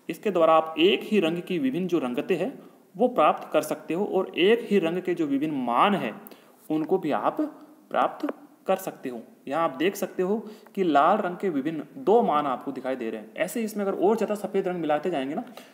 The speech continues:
तो इसमें विभिन्न जो मान हैं एक ही रंग के वो हमें प्राप्त होंगे, ठीक है।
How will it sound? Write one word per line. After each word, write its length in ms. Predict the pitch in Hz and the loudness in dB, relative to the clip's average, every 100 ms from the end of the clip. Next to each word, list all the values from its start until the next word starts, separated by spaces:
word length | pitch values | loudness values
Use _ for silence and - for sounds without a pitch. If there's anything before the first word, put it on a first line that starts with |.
| _ - | _ -4
तो 100 | 196 | -4
इसमें 260 | 196 208 | 0 -2
विभिन्न 320 | 180 147 202 208 | 0 2 2 4
जो 120 | 170 | 2
मान 360 | 123 123 175 180 | 2 4 4 2
हैं 240 | 160 180 - | -6 -10 -4
एक 200 | 156 180 | -2 0
ही 80 | - | -2
रंग 140 | 123 | -6
के 140 | 113 247 - - _ | -8 -12 -14 -20 _
वो 180 | 160 175 | 0 0
हमें 320 | 156 214 - | 2 -4 0
प्राप्त 360 | 131 123 - 131 | 2 2 0 -10
होंगे, 220 | 110 110 - _ _ _ _ _ _ | -12 -14 -16 _ _ _ _ _ _
ठीक 120 | 170 | -10
है। 60 | 214 | -10